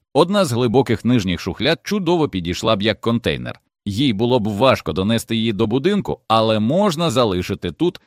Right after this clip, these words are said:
і попросити Олі наступного разу занести її всередину. Шухляди заїдали,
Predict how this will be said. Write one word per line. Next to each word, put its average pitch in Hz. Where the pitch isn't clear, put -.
і -
попросити 113
Олі 156
наступного 92
разу 143
занести 104
її 151
всередину. 76
Шухляди 156
заїдали, 113